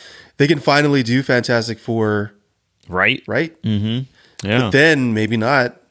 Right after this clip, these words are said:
Speaker 1: Maybe the magic is gone.
Speaker 2: I don't know. Yeah.
Speaker 1: Maybe, uh,
Speaker 2: Oh, I mean, it was a, it was a different universe. So in another, if they,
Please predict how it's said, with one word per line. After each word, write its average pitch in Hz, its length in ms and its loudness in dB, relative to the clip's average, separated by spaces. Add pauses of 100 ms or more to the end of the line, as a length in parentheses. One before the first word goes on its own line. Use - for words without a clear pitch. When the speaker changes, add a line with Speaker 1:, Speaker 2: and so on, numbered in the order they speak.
(120)
Speaker 1:
Maybe 110 280 0
the 107 100 -2
magic 110 340 0
is 107 100 -4
gone. 107 460 -4 (720)
Speaker 2:
I 95 120 -4
don't 101 140 0
know. 87 180 -4
Yeah. 85 60 -6
Speaker 1:
Maybe, 110 460 0
uh, 107 260 2
Speaker 2:
Oh, - 220 -4
I 101 100 0
mean, 113 260 -2 (520)
it 117 140 -2
was 123 240 2
a, 123 160 0
it 110 100 0
was 110 200 0
a 113 60 -2
different 107 380 -2
universe. 98 460 0
So 90 360 0
in 98 180 -6
another, 101 640 0
if 104 280 -4
they, 120 180 2